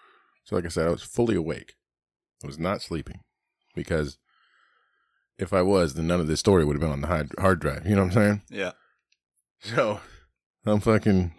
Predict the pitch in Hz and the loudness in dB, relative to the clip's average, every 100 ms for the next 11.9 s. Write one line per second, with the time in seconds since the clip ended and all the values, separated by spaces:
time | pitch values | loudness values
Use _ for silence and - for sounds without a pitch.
0 | _ - 107 117 107 87 85 82 80 78 | _ -6 -4 2 4 4 2 0 -2 -4
1 | 80 - _ _ _ _ _ _ _ - | -4 -10 _ _ _ _ _ _ _ -12
2 | 98 101 98 104 104 92 82 76 - 76 | -4 -2 2 2 4 2 -2 -4 -6 -8
3 | 78 - 80 73 67 73 73 - 73 - | -10 -8 -6 -6 -8 -10 -12 -10 -10 -8
4 | 87 82 71 73 - 71 71 71 73 67 | -10 -8 -8 -12 -12 -12 -10 -8 -10 -10
5 | - 71 73 69 67 - _ - - - | -12 -12 -10 -12 -12 -16 _ -20 -20 -20
6 | - - 117 110 - - 87 101 107 - | -20 -16 -14 -12 -12 -10 -8 -6 -6 -10
7 | _ _ - - 117 - - - - - | _ _ -14 -4 -4 -6 -20 -20 -20 -20
8 | _ 101 92 87 90 90 80 _ _ - | _ -4 0 2 2 0 -2 _ _ -8
9 | - - - - - 92 80 - - 110 | -6 -6 -10 -12 -4 -2 -4 -12 -16 -18
10 | 104 101 117 120 _ _ _ _ _ _ | -12 -8 -6 -8 _ _ _ _ _ _
11 | _ _ _ _ _ - 95 87 | _ _ _ _ _ -6 -4 -2